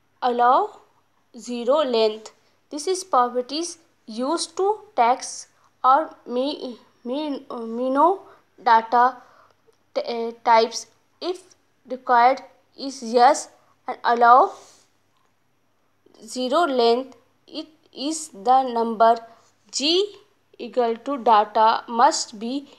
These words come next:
entered in a field during the data entering if the both properties are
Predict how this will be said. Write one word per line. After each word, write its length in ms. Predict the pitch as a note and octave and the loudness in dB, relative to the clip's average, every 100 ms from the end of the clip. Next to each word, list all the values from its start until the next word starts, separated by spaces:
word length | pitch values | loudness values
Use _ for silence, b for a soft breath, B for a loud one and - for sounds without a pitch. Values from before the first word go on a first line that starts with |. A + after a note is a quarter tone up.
| B | B
entered 520 | A#3+ A#3 A#3+ B3 C#4+ - - | -10 -10 -2 -2 -2 -6 -12
in 220 | A#3 A#3 | -10 -6
a 140 | D4+ | -6
field 440 | E4 - A#3+ B3 A3 | -8 -8 -6 -6 -6
during 440 | A#3 A#3 C#4+ D#4+ | -6 -4 -4 -2
the 140 | D4+ D#4+ | -2 0
data 500 | B3 A3+ A3+ A#3 A#3+ | 0 -2 -2 -4 -4
entering 640 | A#3+ A3+ A3 A3+ A3+ A3+ A#3 _ _ _ _ _ _ _ _ _ _ _ - | -6 -8 -6 -6 -6 -12 -14 _ _ _ _ _ _ _ _ _ _ _ -10
if 140 | E4 - _ | -10 -10 _
the 180 | A#3+ B3+ | -4 -2
both 540 | G#3 A3 A#3 F4 - - | 0 4 4 2 -4 2
properties 760 | C4 B3+ A#3+ A#3+ B3 C4+ - _ | 2 2 -4 -6 -10 -10 -14 _
are 300 | - G#3+ B3 | 0 2 0